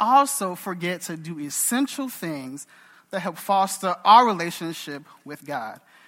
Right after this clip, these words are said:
And that's kinda what this whole sermon series has been about. It's been about, you know, what, what things or disciplines, uh, can we do to help foster our relationship,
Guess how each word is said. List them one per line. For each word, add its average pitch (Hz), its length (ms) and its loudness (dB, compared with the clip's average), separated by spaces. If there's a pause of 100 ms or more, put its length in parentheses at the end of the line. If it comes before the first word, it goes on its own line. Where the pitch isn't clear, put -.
(280)
And 147 80 -8
that's 208 140 0
kinda 285 440 2
what 233 200 -4
this 202 140 -6
whole 190 280 -6
sermon 208 540 -2
series 208 540 -4
has 160 120 -10
been 160 180 -8
about. 139 340 -12 (340)
It's 190 80 -16
been 233 140 0
about, 220 280 4
you 226 60 -2
know, 220 80 -4
what, 208 300 -4
what 240 500 0
things 180 480 -2
or 175 200 -6
disciplines, 160 1040 -6 (460)
uh, 147 160 -2
can 240 380 -2
we 214 180 -4
do 147 380 -8
to - 140 -14
help 160 220 -10
foster 185 580 0
our 160 140 -2
relationship, 139 600 -12